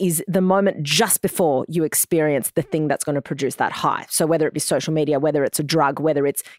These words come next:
gambling, wh-, whatever it is that you have an ad-, addictive tendency towards, or even if it's not addictive, it's gonna have the spike. Things that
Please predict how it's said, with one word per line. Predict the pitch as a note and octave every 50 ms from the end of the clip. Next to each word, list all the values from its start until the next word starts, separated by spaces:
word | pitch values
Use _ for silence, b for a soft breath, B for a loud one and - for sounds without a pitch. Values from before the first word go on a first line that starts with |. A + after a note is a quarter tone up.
| _
gambling, | E3+ F#3 D#3 E3+ E3 D#3 D#3+ D#3 D3+ D3
wh-, | D3 E3 D3+ -
whatever | D#3+ E3+ E3 E3 F3 F3 F#3+ G3
it | F#3+ F3
is | E3+ D#3 C#3+
that | E3 D3 - C#3
you | D#3 E3+ D#3+
have | D3 D#3 D3+
an | E3+ D3+ D#3
ad-, | D3+ C#3+ _ - F#3+ - _
addictive | F3+ D3 F3+ D#3+ - - D#3 -
tendency | _ - A#3 A#3+ A#3+ B3 - - A#3
towards, | - - A3 A3 A3+ A3 G3+ B B B B B B
or | B B3+
even | C4+ C4+ C4+ C4
if | B3
it's | - - -
not | G#3+ G3 F3+ F3
addictive, | E3+ D#3 E3+ D#3+ - - D#3 D3+ C3 - B B B B B B B B B B _ _ _ _ _
it's | - E3+ - -
gonna | - F#3 E3+ D#3+
have | D3+ E3 D3+ E3
the | - D3
spike. | - - - B2 - - - - -
Things | - - - A#3+ C4 D4 D#4 E4 E4 D4 -
that | F#3+ G#3+ G3+ G3+ F#3+